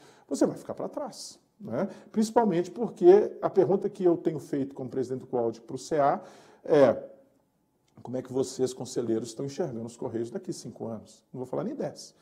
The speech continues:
é cinco. Né? Cinco anos. Vocês vão comprar alguém, vocês vão ser comprados, vão desaparecer. Essa privatização, ela pode ser que ela não ocorra. Vocês, vocês ainda estão pensando em entregar carta, né?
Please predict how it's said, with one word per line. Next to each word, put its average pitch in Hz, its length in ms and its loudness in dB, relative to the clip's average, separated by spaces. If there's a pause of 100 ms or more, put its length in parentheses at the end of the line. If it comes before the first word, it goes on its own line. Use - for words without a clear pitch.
(300)
é - 20 -20
cinco. - 500 -6 (720)
Né? 127 300 -4
Cinco - 400 -6
anos. - 340 -20
Vocês 117 200 -10
vão 131 280 -6
comprar 117 360 -6
alguém, 190 440 -2
vocês - 200 -10
vão 131 80 -8
ser 120 160 -8
comprados, 123 380 -8
vão 143 100 -8
desaparecer. 123 520 -6 (300)
Essa 156 180 0
privatização, 135 720 0
ela 113 160 -4 (360)
pode 123 180 -2
ser 120 100 -4
que - 80 -6
ela 123 100 2
não 143 140 -2
ocorra. 175 500 0
Vocês, 131 400 -8
vocês - 300 -12
ainda 160 140 2
estão 190 140 6
pensando 196 300 2
em 208 40 4
entregar 185 300 0
carta, 131 440 -6 (440)
né? 139 180 -6